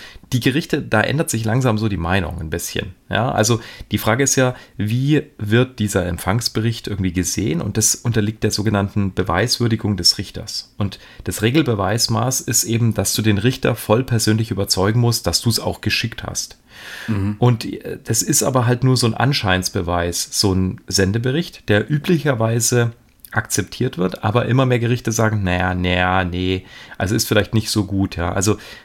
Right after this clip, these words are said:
Speaker 1: kann man auch positiv interpretieren, es kann auch durchaus sein, dass die jetzt langsam sagen, okay, jetzt machen wir was Besseres. Und
Speaker 2: Mhm.
Speaker 1: dann sterben die Faxe hoffentlich aus bald.
Speaker 2: <laughs>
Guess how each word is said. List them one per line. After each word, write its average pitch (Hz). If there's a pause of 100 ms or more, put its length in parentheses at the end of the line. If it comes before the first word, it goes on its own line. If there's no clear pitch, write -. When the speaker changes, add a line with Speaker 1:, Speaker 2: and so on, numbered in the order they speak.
Speaker 1:
kann 95
man 95
auch 98
positiv 120
interpretieren, 107
es 95
kann 98
auch 95
durchaus 104
sein, 95 (460)
dass - (180)
die -
jetzt 92
langsam 95
sagen, 87
okay, 87
jetzt - (180)
machen 87
wir -
was 85
Besseres. 82 (240)
Und 90
Speaker 2:
Mhm. -
Speaker 1:
dann 82 (240)
sterben 85
die 90
Faxe -
hoffentlich 90
aus -
bald. - (480)
Speaker 2:
<laughs> -